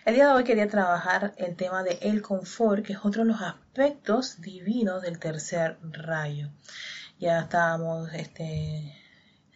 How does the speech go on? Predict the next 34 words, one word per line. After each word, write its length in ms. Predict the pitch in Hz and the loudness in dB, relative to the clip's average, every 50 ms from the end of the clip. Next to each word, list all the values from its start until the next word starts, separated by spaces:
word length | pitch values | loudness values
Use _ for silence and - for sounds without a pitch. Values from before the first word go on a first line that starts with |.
| - - - - - - - _ - | -20 -20 -20 -20 -20 -20 -20 _ -12
estábamos 480 | - 165 - 175 175 170 170 175 170 | -10 -4 0 2 2 2 0 -2 -4
con 120 | - 175 165 | -4 -4 -2
la 60 | 160 | -2
adoración 600 | 156 160 165 165 156 - - - 208 196 190 190 | 0 0 0 0 0 -2 -2 2 2 2 2 2
y 40 | 185 | 2
la 100 | 175 170 | 2 4
gratitud, 720 | 170 170 165 165 - 160 - _ - 226 220 233 247 240 - - _ _ _ - _ _ - - - - - - _ _ | 4 4 2 0 -4 -16 -18 _ -4 -2 0 0 -2 -4 -8 -18 _ _ _ -20 _ _ -20 -20 -20 -20 -20 -20 _ _
y 260 | - 202 202 196 196 - - | -4 -2 -2 -2 -2 -4 -2
cómo 260 | - 190 185 185 190 196 | -2 -2 0 0 -2 0
el 120 | 180 175 | 0 0
arcángel 580 | 170 170 - 175 170 160 165 180 175 165 165 151 | -2 -2 -2 -4 -4 -4 -4 -6 -6 -6 -8 -6
Chamuel 460 | - 175 165 165 175 185 190 190 185 | -4 -4 -2 -2 -2 -2 -2 -2 -2
nos 160 | 180 170 165 | -4 -6 -4
había 360 | 165 160 160 165 170 170 170 170 | -4 -4 -4 -2 -2 -2 -2 -2
ofrecido 560 | 165 165 - 175 170 165 - - 196 190 190 | -4 -4 -8 -8 -8 -8 -6 -4 -2 -2 0
la 100 | 196 180 | 0 -2
oportunidad 560 | 175 - 175 170 - 175 170 170 170 180 180 | -2 -4 -8 -8 -8 -8 -4 -4 -2 -2 0
de 80 | 196 196 | 0 -2
aplicar 960 | 196 196 - 196 175 165 160 - _ - 208 202 190 175 170 165 202 196 - - - - - - - - - | -2 -4 -6 -8 -8 -8 -8 -10 _ -2 0 2 4 4 2 2 0 -4 -8 -12 -20 -20 -20 -16 -12 -8 -8
esta 240 | 180 175 - - 185 | -8 -4 -2 -2 0
llama 260 | 185 185 175 180 180 | 2 2 0 0 0
a 40 | 180 | 0
la 80 | 180 | 0
adoración 640 | 175 170 165 160 156 156 - - - 175 170 170 - - _ | 0 0 -2 -4 -6 -8 -10 -10 -8 -6 -6 -6 -8 -8 _
y 120 | - 247 233 | -2 2 4
la 180 | 202 180 165 | 4 4 2
gratitud 600 | 160 165 190 214 208 202 - 165 - - 180 180 - - | 2 2 4 4 4 2 -2 -8 -10 -10 -10 -10 -10 -8
en 260 | 175 170 165 165 160 | -6 -6 -4 -4 -4
nuestro 440 | 160 165 156 147 - - 156 151 147 | -4 -4 -6 -6 -8 -8 -8 -6 -4
diario 340 | 151 165 165 165 180 208 | -2 -2 -2 0 0 0
vivir, 480 | 214 208 175 151 156 175 196 226 226 226 | 0 0 0 -2 -4 -2 0 0 0 0
pero 160 | - 185 165 165 | -2 -2 -2 -2
veinticuatro 520 | 156 151 156 147 - 170 165 180 208 214 | -2 -4 -6 -4 0 0 0 0 0 -4
siete. 420 | - - 190 226 226 - 156 147 | -2 -2 -2 -2 -2 -2 -6 -10